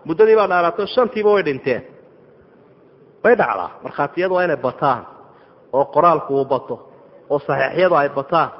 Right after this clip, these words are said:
oo qoraal hagaagsan oo muctabara uu noqdo. Iyo rahantan. Waxaasoo dhan waa waxyaabaha wixii caddaynaya wey. Waa bayinaad kala saaraya dadka. Bal aayadda u dheer Qur-aanku mawduucaasay tarkiisinaysaa, ka hadlaysaa, ku nuuxnuuxsanaysaa.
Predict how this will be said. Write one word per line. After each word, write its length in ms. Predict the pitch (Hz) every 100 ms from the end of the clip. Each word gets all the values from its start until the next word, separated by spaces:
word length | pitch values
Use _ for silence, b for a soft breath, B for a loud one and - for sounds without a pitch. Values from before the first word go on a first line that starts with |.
| - - _ -
oo 100 | 135
qoraal 380 | 131 156 185 147
hagaagsan 500 | 143 139 135 - 170
oo 100 | 160
muctabara 480 | 131 123 190 156 135
uu 80 | 104
noqdo. 280 | 85 82 - - - _ _ _ _ _ _ b b b b b b _ - -
Iyo 160 | 170
rahantan. 520 | 151 143 170 170 107 -
Waxaasoo 480 | 202 196 196 202 190
dhan 120 | 170
waa 180 | 185 175
waxyaabaha 560 | 165 151 147 185 147 - - - b b b -
wixii 220 | - 190 156
caddaynaya 500 | 147 196 202 165 123
wey. 160 | 95 - - - -
Waa 100 | 135 -
bayinaad 460 | 151 151 190 175 - - - - -
kala 160 | 113 104
saaraya 320 | 135 131 120
dadka. 260 | 117 - - - b b b -
Bal 100 | 120
aayadda 360 | 156 196 208 208
u 60 | 196
dheer 140 | 175 -
Qur-aanku 340 | 180 160 156
mawduucaasay 680 | 196 233 247 190 156 - 170
tarkiisinaysaa, 760 | 151 127 139 - 175 135 151
ka 120 | 156 185
hadlaysaa, 380 | 165 143 131 139
ku 120 | 262
nuuxnuuxsanaysaa. 760 | 208 143 135 - 147 101 -